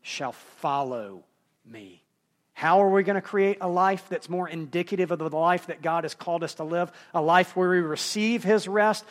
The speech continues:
and a life where we show forth His rest? Here's how. God's gonna pursue us to the point of love with goodness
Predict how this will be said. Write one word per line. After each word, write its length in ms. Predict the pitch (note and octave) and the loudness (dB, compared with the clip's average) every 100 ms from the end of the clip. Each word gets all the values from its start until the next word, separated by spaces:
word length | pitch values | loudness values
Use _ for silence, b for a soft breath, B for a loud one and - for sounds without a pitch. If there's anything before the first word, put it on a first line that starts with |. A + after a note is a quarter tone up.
| B B | B B
and 140 | F3+ | 0
a 20 | |
life 280 | F3 F3+ F#3 | 6 6 4
where 100 | F#3 | 0
we 100 | F3+ | 0
show 280 | - G3+ F#3 | 0 0 0
forth 420 | - G#3 A3+ - | 2 4 4 4
His 180 | A3+ G3+ | 2 2
rest? 560 | A3 A#3 - - - _ _ _ _ _ _ _ _ _ _ _ _ _ _ _ _ _ _ _ _ | 0 0 -2 -12 -16 _ _ _ _ _ _ _ _ _ _ _ _ _ _ _ _ _ _ _ _
Here's 220 | F3 D3+ | -6 -4
how. 200 | A#2 G#2 _ _ _ _ _ _ _ _ _ - | -10 -12 _ _ _ _ _ _ _ _ _ -10
God's 240 | C3+ B2+ | -8 -8
gonna 160 | B2+ A2 | -12 -18
pursue 540 | - G#2+ - - A#2+ | -20 -18 -16 -14 -14
us 400 | G2+ - - - _ _ _ _ _ _ _ _ _ _ _ _ _ _ _ _ _ _ _ _ _ _ _ _ _ _ _ - | -14 -16 -16 -16 _ _ _ _ _ _ _ _ _ _ _ _ _ _ _ _ _ _ _ _ _ _ _ _ _ _ _ -16
to 100 | C3+ | -12
the 100 | A#2+ | -12
point 400 | - C#3+ B2+ - _ _ _ _ _ _ _ _ _ _ _ _ | -10 -10 -10 -12 _ _ _ _ _ _ _ _ _ _ _ _
of 160 | - A#2 | -18 -16
love 720 | A2+ A#2 G#2+ G2 F#2+ - _ _ _ _ _ | -10 -8 -8 -12 -18 -20 _ _ _ _ _
with 320 | C3 - A#2 | -16 -16 -8
goodness 640 | C#3 C3+ D3 D3 - - | -6 -6 -10 -10 -12 -14